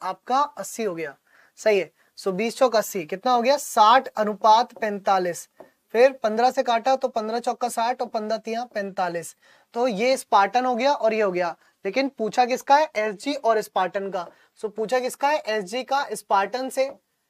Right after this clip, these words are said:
ठीक है, एसजी का स्पार्टन से। तो एसजी का कितना आ रहा है, तीन, और स्पार्टन का कितना आ रहा है, चार। तो तीन अनुपात चार आपका आंसर होगा। कितना होगा, तीन अनुपात चार जो है वो आपका आंसर बनेगा।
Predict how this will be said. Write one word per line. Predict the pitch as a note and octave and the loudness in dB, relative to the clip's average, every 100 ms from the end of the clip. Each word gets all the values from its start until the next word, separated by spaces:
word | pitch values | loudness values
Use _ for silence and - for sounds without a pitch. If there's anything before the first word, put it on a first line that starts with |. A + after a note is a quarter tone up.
| _ _ | _ _
ठीक | A3 G#3 | -4 0
है, | G#3 | 0
एसजी | F#3 A3 | -2 -4
का | B3 A#3+ | -2 -2
स्पार्टन | - G3 F#3+ A#3+ B3+ | 0 0 0 -2 -2
से। | C4+ C4 | 0 2
तो | B3 | 2
एसजी | G#3+ F#3+ A#3+ | 0 -2 -4
का | B3+ | -2
कितना | A#3+ A#3+ B3 | -2 -2 -2
आ | B3 | 0
रहा | |
है, | B3 | -2
तीन, | - A#3+ C4 | -4 -6 -6
और | - G3+ | -8 -8
स्पार्टन | G3 G3+ G3+ A#3 | -4 -4 -4 -4
का | A#3+ | -4
कितना | A3+ A#3 A#3 | -4 -4 -4
आ | A3 | -4
रहा | |
है, | A3+ | -4
चार। | - G3+ E3+ - - _ - | -2 -2 -2 -6 -20 _ -20
तो | F#3+ | -10
तीन | A#3+ C4 C4+ | -6 -6 -6
अनुपात | A3 G#3+ A3 A3 A3+ - | -8 -4 -2 -2 -4 -2
चार | A3+ A3 | 2 4
आपका | G#3+ G3 G#3 | 4 2 0
आंसर | F3+ F3 E3+ | 0 -2 -8
होगा। | C#3+ D3 | -8 -10
कितना | G3 F#3 B3+ | -12 -2 0
होगा, | A#3+ B3 C#4+ - _ _ | 2 0 -2 -6 _ _
तीन | - A#3 C4+ - | -8 -2 -2 -2
अनुपात | G#3+ G3+ - G#3+ A#3 A3+ | -4 -2 4 4 4 -2
चार | - A3+ G#3+ B3 | -2 4 6 4
जो | A3+ | 2
है | G#3 A3 | -2 -2
वो | G#3 | 4
आपका | G3+ G3+ G#3+ | 4 6 4
आंसर | F#3 F#3 G#3 E3 | 4 2 -4 -4
बनेगा। | D#3 D#3 D3 | -6 -8 -12